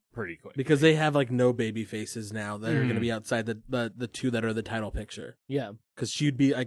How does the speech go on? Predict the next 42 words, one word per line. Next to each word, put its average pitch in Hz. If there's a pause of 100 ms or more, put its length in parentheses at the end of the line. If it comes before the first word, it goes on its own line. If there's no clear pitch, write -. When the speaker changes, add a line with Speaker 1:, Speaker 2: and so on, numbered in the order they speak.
(120)
Speaker 2:
I, 123
I 127
would 131
say 127 (100)
she's 127
number 120
three. - (160)
Speaker 1:
Mm. 110 (280)
Speaker 2:
It's -
like 123
Io 131
Shirai, 120
Kairi 120
Sane, 117
and 113
then 110 (160)
her. - (280)
Speaker 1:
I 131
would 151
guess 127
that 113
she 120
probably 110
has 107
her 101
first 101
title 92
match 90
at 87 (160)
the 110
SummerSlam 87 (120)
takeover. 76
Speaker 2:
Yeah, 139
either 147
that 127
or, 120
like, 117
the 120
Survivor 110
Series 92
Speaker 1:
Yeah. 78
Speaker 2:
one. 73